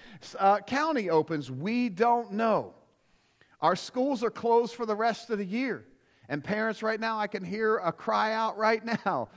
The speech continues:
from parents. My wife's a teacher, and she's been getting calls from parents saying, "We love you. We don't know how you do it." <laughs> And so, uh, so there's a struggle there.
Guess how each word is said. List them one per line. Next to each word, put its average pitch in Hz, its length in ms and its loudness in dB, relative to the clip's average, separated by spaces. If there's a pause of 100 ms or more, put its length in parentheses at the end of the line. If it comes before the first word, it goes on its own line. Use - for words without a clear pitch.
(160)
from 170 220 2
parents. 185 560 0
My 151 180 0
wife's 190 380 0
a 185 80 -4
teacher, 208 560 -4 (180)
and 143 100 -8
she's 185 220 -6
been 190 140 -8
getting 190 240 2
calls 202 320 0
from 185 140 -6
parents 202 340 -2
saying, 190 280 -2
"We 226 140 0
love 226 320 4
you. 208 320 -2 (320)
We 214 140 0
don't 233 240 2
know 220 160 0
how 220 220 -2
you 220 200 -4
do 240 300 0
it." 180 240 0 (440)
<laughs> 143 100 -2 (360)
And 180 200 -2
so, 190 420 6 (280)
uh, 170 140 8
so 202 240 2
there's 202 260 2
a 196 60 -2
struggle 226 640 0
there. 135 340 0